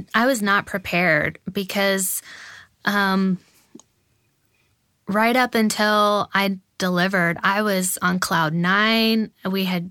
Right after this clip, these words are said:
tried so hard for that baby. I had had, um, two miscarriages before him. So I was just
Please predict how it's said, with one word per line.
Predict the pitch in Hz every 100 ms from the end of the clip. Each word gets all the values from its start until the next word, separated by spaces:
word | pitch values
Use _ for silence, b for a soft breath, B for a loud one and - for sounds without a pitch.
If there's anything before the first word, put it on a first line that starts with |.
| _
tried | - 180 175
so | 170 175
hard | - 220 226
for | - 233
that | 220 220 -
baby. | 220 220 214 214 214 208 B B B B
I | 202
had | 196
had, | 185 190 180 185 _ _ 185
um, | 180 175 180 -
two | - 233
miscarriages | 226 196 - 208 202 202 208 190
before | - 180 - 190 208
him. | 208 233 233 233
So | 226 202
I | - 202
was | 208 190
just | - 180 175 -